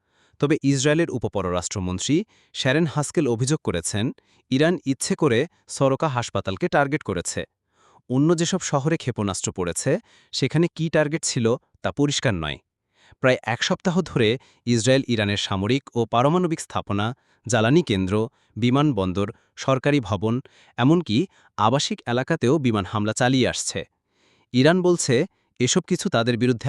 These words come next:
আগ্রাসন, সুতরাং তারা আত্মরক্ষার অধিকার রাখে। এদিকে বিবিসির আরেক প্রতিবেদনে বলা হয়েছে,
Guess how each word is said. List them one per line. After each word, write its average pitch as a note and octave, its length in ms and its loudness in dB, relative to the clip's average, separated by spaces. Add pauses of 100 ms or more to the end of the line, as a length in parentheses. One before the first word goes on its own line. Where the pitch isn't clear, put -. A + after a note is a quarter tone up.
আগ্রাসন, F#2+ 460 -4 (440)
সুতরাং E3+ 360 2 (120)
তারা B2 220 2
আত্মরক্ষার C#3+ 640 0
অধিকার C3+ 280 0
রাখে। E2 280 -6 (1500)
এদিকে C#3+ 340 4 (100)
বিবিসির D3 460 0
আরেক A#2+ 260 -2
প্রতিবেদনে A2+ 500 0
বলা F#2+ 220 0
হয়েছে, C#3+ 380 0